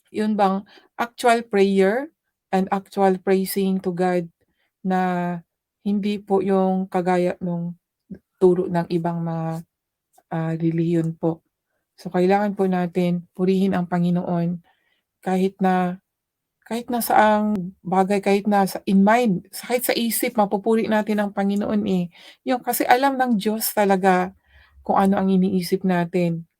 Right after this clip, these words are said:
Ako, sa totoo lang, 'no, ah, testimony, ah, sa trabaho ko po, ah, lagi ko pong pinupuri ang Panginoon.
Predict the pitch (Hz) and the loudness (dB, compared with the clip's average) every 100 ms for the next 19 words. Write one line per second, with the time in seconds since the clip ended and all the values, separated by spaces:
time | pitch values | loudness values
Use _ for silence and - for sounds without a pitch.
0 | _ _ _ _ _ - 226 294 285 262 | _ _ _ _ _ -6 2 2 4 2
1 | 240 240 226 233 226 214 214 196 180 180 | 4 4 4 4 2 2 2 0 -2 -4
2 | _ _ - 180 202 196 185 185 185 180 | _ _ -6 -2 2 2 2 2 0 -2
3 | 190 175 - - 202 247 311 311 - 202 | -2 -6 -6 -2 4 4 4 0 -4 -4
4 | - 175 - _ _ _ _ _ - 190 | 0 0 -2 _ _ _ _ _ -2 4
5 | 185 185 196 208 208 196 190 190 185 190 | 4 4 0 -2 -6 0 2 4 2 0
6 | 190 180 190 185 190 175 175 175 175 175 | -2 0 0 0 0 -2 -2 -2 -2 -4
7 | 165 | -6